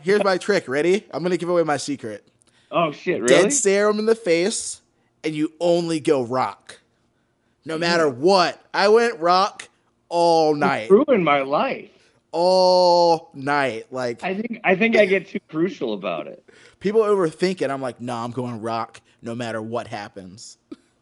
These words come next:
Speaker 2: 'Cause I tur-, I turned it o-, <laughs> I turned it over to someone else. I think I turned it over to Matt Gator for a while or somebody, and he was like, he came back to me and like, "No, Biggie wrecked our day," and I'm like,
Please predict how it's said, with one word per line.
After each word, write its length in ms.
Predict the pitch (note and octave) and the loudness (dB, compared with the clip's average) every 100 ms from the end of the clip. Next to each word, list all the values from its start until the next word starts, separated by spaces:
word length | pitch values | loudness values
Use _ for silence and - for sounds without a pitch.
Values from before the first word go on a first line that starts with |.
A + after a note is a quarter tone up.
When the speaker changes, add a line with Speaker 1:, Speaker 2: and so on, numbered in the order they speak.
| _ - - - - | _ -20 -20 -16 -2
Speaker 2:
'Cause 140 | G3 | -2
I 240 | G3 F3+ A3 | 0 0 0
tur-, 280 | - A#3+ - | 0 -4 0
I 120 | G3+ | 0
turned 320 | G3 A3+ B3+ A#3 | 0 -4 -6 -4
it 100 | F#3 | -6
o-, 80 | - | -6
<laughs> 120 | - | -4
I 60 | F#3+ | -4
turned 380 | - - B3 B3 | -4 -4 -4 -2
it 100 | F3+ | -2
over 340 | E3 G#3 F#3+ | -2 -2 -4
to 140 | D3+ | -10
someone 400 | D3 E3+ F3 E3 | -10 -10 -8 -6
else. 320 | D#3+ D3+ G#2+ - _ - | -6 -6 -6 -12 _ -12
I 60 | D3+ | -6
think 160 | A3 G#3 | -2 -2
I 80 | |
turned 260 | G3 F#3+ F#3 | -2 -2 0
it 60 | E3+ | 2
over 280 | E3 D3+ | 0 0
to 80 | C3+ | -4
Matt 480 | A#2+ C#3 D3 B2 A2+ | -4 -2 0 -2 0
Gator 440 | C3 C#3+ B2 G#2+ - _ | 0 2 0 -4 -8 _
for 160 | - D#3+ | -4 0
a 60 | B2 | 2
while 360 | B2+ C3+ B2+ A#2+ | 2 2 0 -2
or 100 | B2 | -4
somebody, 640 | - A3+ G3+ C3+ A2+ - _ - | 0 0 0 -2 -2 -8 _ -4
and 180 | D3+ E3 | 0 2
he 100 | E3 | 2
was 220 | D#3 C3+ | 0 -2
like, 200 | D3 C#3+ | -2 -2
he 180 | D#3 F3 | -2 -4
came 260 | E3+ F#3+ F3+ | 0 0 0
back 280 | E3+ F3 F3+ | -2 -4 -6
to 60 | D#3+ | -8
me 100 | D3 | -6
and 100 | C3 | -6
like, 200 | A#2 G2 | -8 -6
"No, 520 | A#2 A#2+ A#2+ G#2+ - _ _ _ _ A2 | -2 0 0 -2 -6 _ _ _ _ -8
Biggie 400 | D#3+ E3 E3 C#3 | 0 0 0 -2
wrecked 320 | B2+ B2 B2 | -2 -4 -6
our 120 | A2 G2+ | -8 -6
day," 380 | F#2+ G#2+ G#2+ G2+ | -4 -2 0 2
and 100 | - | 2
I'm 100 | C#3 | 0
like, 160 | C3 | -2